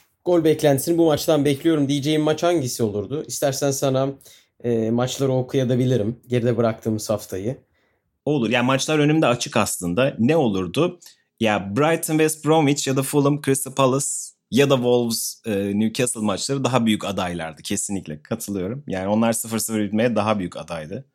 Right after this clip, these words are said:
Speaker 2: Hatta
Speaker 1: Evet.
Speaker 2: Southampton, Everton'da katabiliriz. Ama
Speaker 1: Aynen.
Speaker 2: evet, bu maç olmazdı.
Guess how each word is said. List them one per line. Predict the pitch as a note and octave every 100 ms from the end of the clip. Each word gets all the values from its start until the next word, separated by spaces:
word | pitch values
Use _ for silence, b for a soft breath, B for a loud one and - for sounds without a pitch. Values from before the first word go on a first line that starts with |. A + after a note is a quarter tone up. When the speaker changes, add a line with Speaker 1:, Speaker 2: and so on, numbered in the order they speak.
| _ -
Speaker 2:
Hatta | D#3 D3+
Speaker 1:
Evet. | A2+
Speaker 2:
Southampton, | - G#2 G2+ G#2+ A2+
Everton'da | A2 G#2+ G#2+ A#2 A2+ G#2+
katabiliriz. | - F2+ F2 D#2+ D#2 G2+ - - _ _ _ _ - -
Ama | E3
Speaker 1:
Aynen. | E3 C#3
Speaker 2:
evet, | A2+ G#2+
bu | C#3+
maç | B2 A#2
olmazdı. | - A#2 A2+ A2+ G#2+ - -